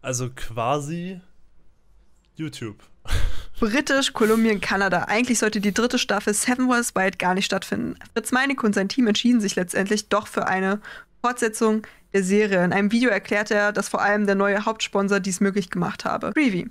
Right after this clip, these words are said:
Speaker 2: Die Plattform gehört zu Amazon und wird exklusiv alle Folgen von Seven versus Wild Staffel drei zeigen. Sogar noch bevor sie auf YouTube erscheinen.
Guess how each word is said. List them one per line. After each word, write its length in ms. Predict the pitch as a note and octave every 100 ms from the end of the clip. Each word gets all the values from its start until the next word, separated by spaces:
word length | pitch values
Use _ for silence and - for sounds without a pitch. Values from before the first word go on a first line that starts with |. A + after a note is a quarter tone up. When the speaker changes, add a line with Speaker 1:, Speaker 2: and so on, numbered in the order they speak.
| -
Speaker 2:
Die 40 |
Plattform 600 | - C#4+ - C4+ C4+ C4
gehört 300 | G#3+ G#3+ G#3+
zu 100 | -
Amazon 300 | B3 B3+ B3
und 140 | G#3+
wird 180 | G3+ -
exklusiv 640 | B3 - A#3+ A3+ A3+ A3+ - -
alle 220 | A3+ B3
Folgen 540 | - G#3 G#3 G#3 G#3+ G#3+
von 260 | G3+ F#3+
Seven 340 | - - A#3 A#3+
versus 420 | G3+ G3+ F#3+ -
Wild 200 | F#3+ F#3+
Staffel 260 | - G3+ F#3+
drei 240 | F#3 F#3
zeigen. 420 | - F3 F3 F#3+
Sogar 220 | - G3+
noch 140 | G#3+ A3
bevor 420 | G#3+ - A3+ A#3
sie 240 | A#3+ A#3
auf 320 | - F3+ F#3+ -
YouTube 580 | - - G3+ F3 G3 F3+
erscheinen. 540 | - - - - -